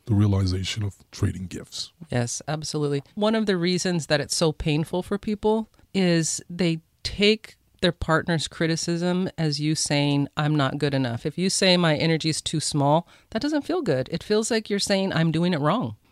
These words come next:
Speaker 1: Mm-hmm.
Speaker 2: And it's really how you approach it.
Speaker 1: Yeah, that's what it is. It's how you approach it.
Speaker 2: Yeah, it's how you approach it.
Speaker 1: Right.
Speaker 2: And if you are with someone and you are naturally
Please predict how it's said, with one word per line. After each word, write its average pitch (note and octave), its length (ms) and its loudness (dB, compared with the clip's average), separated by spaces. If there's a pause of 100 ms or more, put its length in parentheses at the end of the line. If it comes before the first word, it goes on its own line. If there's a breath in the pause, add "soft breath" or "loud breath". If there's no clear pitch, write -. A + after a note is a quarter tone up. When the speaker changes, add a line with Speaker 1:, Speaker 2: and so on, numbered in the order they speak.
Speaker 1:
Mm-hmm. E2+ 320 0
Speaker 2:
And F3 400 4 (240)
it's F#3 260 -2
really G3+ 540 0
how E3+ 260 -2
you E3 260 -2
approach - 540 0
it. A2+ 80 8
Speaker 1:
Yeah, F#2+ 140 6
that's G#2 280 2
what F#2 80 0
it F2 80 -4
is. F#2 260 -8
It's - 120 2
how B2 80 8
you F#2+ 120 4
approach - 360 -4
it. A3+ 60 -8
Speaker 2:
Yeah, C#4 280 2
it's - 100 -4
how - 180 -2
you B3+ 140 0
approach A#3+ 480 0
it. F3 200 2
Speaker 1:
Right. - 160 -6
Speaker 2:
And F#3 200 0
if F3+ 140 -2
you A#3+ 400 -2 (160)
are F3+ 100 2
with F#3+ 280 2
someone F3 420 2
and D#3+ 180 2
you A#3+ 140 2
are D4 80 4
naturally F#3+ 880 2